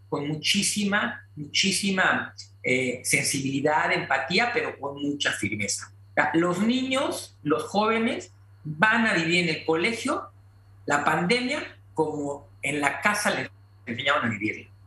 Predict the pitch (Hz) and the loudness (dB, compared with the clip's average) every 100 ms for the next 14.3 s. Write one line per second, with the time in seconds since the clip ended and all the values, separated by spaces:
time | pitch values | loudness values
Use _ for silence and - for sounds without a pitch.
0 | - - - - - - - - - - | -20 -20 -20 -20 -20 -20 -20 -20 -20 -20
1 | - - 131 120 117 - - - - - | -12 -2 2 2 0 -6 -18 -20 -20 -20
2 | - - - 156 160 160 180 208 208 269 | -20 -6 0 2 0 0 0 2 2 0
3 | - - - - - 156 170 202 214 202 | 0 -6 -12 -2 2 2 2 2 0 0
4 | 165 160 160 156 202 233 - 180 143 110 | 2 2 0 0 0 2 2 2 2 -2
5 | - - - - - - - - - - | -6 -12 -18 -20 -20 -20 -20 -20 -8 0
6 | 156 165 180 175 - - - - 165 175 | 2 2 0 0 -4 -8 -8 0 2 2
7 | 170 165 151 - 117 165 160 - - - | 2 2 0 -2 -2 0 0 -2 -8 -20
8 | - 123 113 - - - - - 180 185 | -6 -2 0 -4 -10 -20 -6 0 2 2
9 | 180 180 190 - 160 180 202 - 143 165 | 0 0 -2 0 0 0 0 0 2 2
10 | 180 180 160 175 226 - - - - - | 2 0 0 0 0 -4 -14 -20 -20 -4
11 | 117 120 - 139 180 233 311 - - - | -2 -2 -2 0 0 0 -4 -10 -14 -8
12 | - - 494 - 349 - - 156 - - | -2 2 2 2 -2 -4 -4 -4 -4 -2
13 | 180 - - - 156 226 233 - 165 165 | 0 0 -2 -4 0 2 2 0 -2 0
14 | 240 262 - | -6 -6 -12